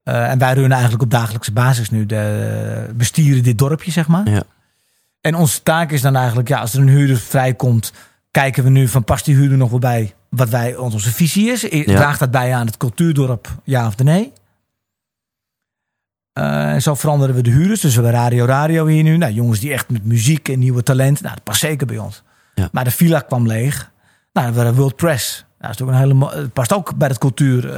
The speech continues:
Speaker 2: Ja.
Speaker 1: gedachtegoed. Dus zo vullen we de vaste huurders in. En nu proberen we met de losse verhuur, met de hallen, proberen we nu congressen en, eh, beurzen te halen die ook daarmee te maken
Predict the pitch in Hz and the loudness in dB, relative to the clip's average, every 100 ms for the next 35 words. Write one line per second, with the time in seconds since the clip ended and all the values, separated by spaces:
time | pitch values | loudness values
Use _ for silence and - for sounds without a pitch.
0 | 131 127 104 98 - - - - - _ | -8 -2 2 2 0 -8 -14 -16 -20 _
1 | _ _ _ - 127 165 - 160 131 127 | _ _ _ -4 0 0 0 0 0 0
2 | 175 - 170 202 190 208 247 262 _ _ | 0 0 0 2 0 -4 -6 -10 _ _
3 | _ _ _ 151 151 147 156 156 156 143 | _ _ _ 0 4 4 4 2 2 2
4 | 139 131 139 185 180 151 143 113 117 120 | 2 2 2 0 -2 -4 -2 -2 -2 -2
5 | 117 113 131 156 107 95 - _ _ - | -2 0 2 0 -4 -8 -16 _ _ -2
6 | 143 143 135 131 123 139 - 156 131 135 | 0 0 2 0 2 0 0 -2 -2 -6
7 | 127 117 110 104 131 113 113 117 117 117 | -8 -6 -4 -6 -8 -8 -6 -6 -2 0
8 | 151 147 143 113 101 104 107 139 156 160 | 0 -2 -4 -4 -4 -2 -2 -2 -2 -2
9 | 220 185 147 123 120 104 | -2 0 0 -4 -8 -10